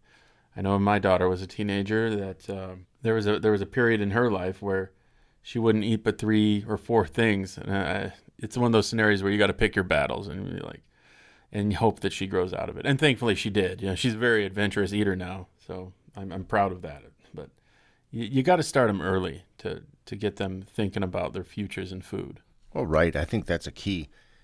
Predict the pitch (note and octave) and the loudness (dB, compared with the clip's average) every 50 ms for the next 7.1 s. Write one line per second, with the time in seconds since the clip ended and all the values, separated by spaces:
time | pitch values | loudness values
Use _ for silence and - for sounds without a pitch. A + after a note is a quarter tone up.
0 | _ - - - - G2+ G2 G2 G2+ - - G2+ F#2+ F#2+ - - - - - G#1 | _ -20 -10 -2 0 0 0 0 -2 -2 -2 -2 -2 -2 -2 -6 -12 -20 -20 -16
1 | G#1+ D2+ F2 G2 A2+ A2 G2+ F2+ E2+ D2 - _ _ _ _ _ - E2+ E2 D2 | -10 -4 0 2 4 4 4 4 2 -2 -6 _ _ _ _ _ -6 -6 -6 -4
2 | C#2+ G2 G#2 F#2 D2+ D2+ D#2 D2 - _ _ _ _ _ _ _ _ _ - G#2 | 0 2 4 4 4 2 0 -4 -10 _ _ _ _ _ _ _ _ _ -2 2
3 | G#2+ G2+ F2+ F2+ F2+ F#2 G2 F#2+ F2+ E2 D#2 D#2+ E2 F2 F2 D#2+ E2+ E2 D#2 F2 | 2 2 4 4 4 4 4 4 4 2 0 0 0 0 2 2 2 2 4 4
4 | F#2 F2+ E2+ D#2+ D2+ D2+ D2+ D2+ - F#2+ G2+ C3 C3+ - - G#2 G#2 A2+ A2 F2 | 4 4 4 2 0 -2 -4 -4 -4 -4 -4 -4 -4 -2 4 6 6 6 6 4
5 | F#2+ F2 D#2+ D#2+ E2+ - - F2 D2 D#2 D2+ D2 - D#2+ C#2 - C2+ C2+ D2 D#2+ | 2 2 2 2 2 2 0 -2 -2 -2 -4 -4 -4 -6 -6 -4 -6 -4 0 2
6 | F2 F2 D#2 D2 D#2 D#2 C#2+ C#2+ D2 - _ _ _ _ _ _ _ _ _ - | 2 2 2 0 -2 -4 -4 -6 -10 -12 _ _ _ _ _ _ _ _ _ -10
7 | E2+ - | -10 -10